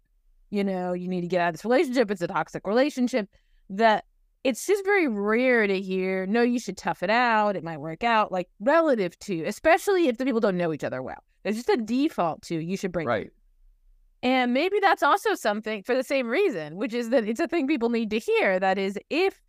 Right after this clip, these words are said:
Speaker 1: you really were in a situation where you needed to break up, you would tell yourself that you weren't in such a situation.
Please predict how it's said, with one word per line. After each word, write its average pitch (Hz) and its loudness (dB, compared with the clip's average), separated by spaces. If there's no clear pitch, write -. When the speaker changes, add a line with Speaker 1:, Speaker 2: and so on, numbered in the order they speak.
Speaker 1:
you 254 0
really 254 2
were 233 2
in 269 2
a 226 -2
situation 208 -4
where 196 -2
you 190 -4
needed 220 0
to 196 -2
break 180 0
up, 254 4
you 190 -2
would 190 0
tell 247 2
yourself 202 0
that 175 -8
you 175 -2
weren't 233 2
in 170 -4
such 151 -6
a 156 -8
situation. 160 -6